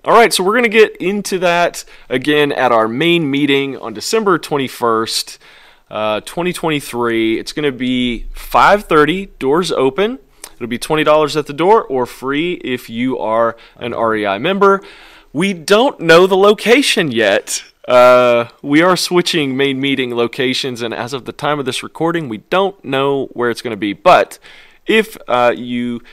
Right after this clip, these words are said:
keep up to date on our social media pages, like you should be, or you just watch your email if you're on, on the newsletter, um, you'll know at that time.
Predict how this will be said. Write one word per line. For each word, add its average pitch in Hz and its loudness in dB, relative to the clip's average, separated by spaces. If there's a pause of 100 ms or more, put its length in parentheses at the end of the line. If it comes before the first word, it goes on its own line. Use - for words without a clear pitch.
(360)
keep 165 -4
up 143 2
to 135 -2
date 127 4
on 117 0
our 107 -2
social 110 -8
media 190 0
pages, 131 -4
like 98 -12
you - -16
should 107 -6
be, 190 -2 (340)
or 151 4
you 147 2
just 139 -2
watch 139 6
your 104 -6
email 113 -2
if 110 -8
you're 107 -6
on, 104 -10 (220)
on 104 -8
the 101 -10
newsletter, 107 -6 (340)
um, 98 -6 (440)
you'll 131 -2
know 92 -4 (680)
at 107 -8
that 92 -8
time. - -14